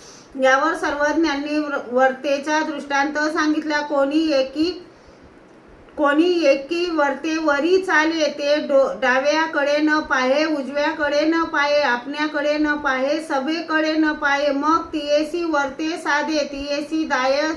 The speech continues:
पसाये होती. ना तोची डाव्याकडे पाहे, उजव्याकडे पाहे, आपण्याकडे पाहे, सभेकडे पाहे, ते पडे तियेची हाडगुड नुरे. तसे अनुसरला पुरुष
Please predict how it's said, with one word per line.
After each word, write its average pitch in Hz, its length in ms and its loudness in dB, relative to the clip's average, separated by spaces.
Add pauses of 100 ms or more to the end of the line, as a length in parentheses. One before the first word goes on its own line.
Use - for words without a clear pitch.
(100)
पसाये 285 520 0
होती. 294 600 -2 (280)
ना 277 240 2
तोची 294 480 0
डाव्याकडे 302 880 0
पाहे, 294 400 0
उजव्याकडे 302 800 0
पाहे, 294 400 -2
आपण्याकडे 294 800 0
पाहे, 294 440 0 (220)
सभेकडे 302 640 0
पाहे, 285 400 0
ते 294 240 0
पडे 294 400 0 (420)
तियेची 302 760 2
हाडगुड 311 680 2
नुरे. 320 720 0 (1400)
तसे 277 320 0
अनुसरला 294 920 2
पुरुष 320 440 -2